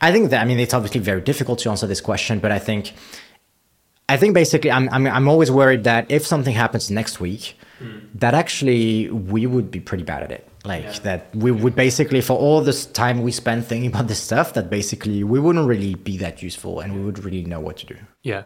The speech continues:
Speaker 2: Well, it sounds to me like there's at least two things going on here. One is for some particular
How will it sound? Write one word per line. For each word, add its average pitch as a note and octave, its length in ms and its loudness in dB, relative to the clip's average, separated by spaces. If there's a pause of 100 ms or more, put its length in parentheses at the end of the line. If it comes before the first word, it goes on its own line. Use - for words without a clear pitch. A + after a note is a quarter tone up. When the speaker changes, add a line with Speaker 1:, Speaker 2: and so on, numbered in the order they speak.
Speaker 2:
Well, D#3 80 -2
it C#3+ 60 0
sounds A3 160 2
to G3+ 40 -4
me D#3 60 2
like C3+ 80 -4
there's A#2+ 140 -2
at A#2+ 60 0
least C#3+ 200 -4
two A#2+ 180 -4
things G#2+ 280 -10
going G#2 200 -4
on G2 140 -10
here. F#2+ 240 -10 (540)
One C3+ 240 -2
is G#2+ 440 -6
for A#2+ 600 -2
some A#2+ 440 -4
particular A#2 680 -4